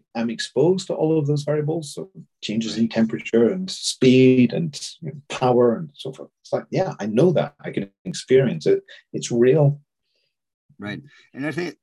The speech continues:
Speaker 2: <coughs> sorry, for me, the, the way I, um, look at it and the way I work with it is I try to simplify it with, let's say, "Okay, James, you come to me with, uh, you wanna play tennis." And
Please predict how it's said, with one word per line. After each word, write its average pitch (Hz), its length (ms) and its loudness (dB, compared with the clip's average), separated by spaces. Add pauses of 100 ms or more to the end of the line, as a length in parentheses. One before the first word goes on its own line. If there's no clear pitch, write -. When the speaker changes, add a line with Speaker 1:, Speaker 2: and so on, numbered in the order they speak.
(120)
Speaker 2:
<coughs> - 440 -8
sorry, 98 280 -10 (880)
for 123 80 -4
me, 160 280 0
the, 110 460 -12
the 107 100 -12
way 113 180 -6
I, 143 180 -2 (260)
um, 80 300 -18 (520)
look 107 260 -6
at 95 160 -4
it 95 100 -10
and 95 240 -8
the 92 80 -8
way 92 140 -8
I 92 140 -6
work 101 340 -8
with 85 140 -10
it 87 120 -10
is 82 300 -14 (580)
I - 60 -8
try - 160 -6
to 143 80 -10
simplify 117 480 -6
it 92 180 -8
with, 90 220 -6 (840)
let's 113 160 -12
say, 104 240 -6
"Okay, 104 560 -10 (220)
James, 117 220 -6
you 139 60 -8
come 127 200 -6
to 113 120 -10
me 120 220 -6
with, 101 300 -8
uh, 98 140 -6
you 107 180 -6
wanna 104 180 -8
play 87 200 -12
tennis." - 500 -18 (880)
And 95 380 -10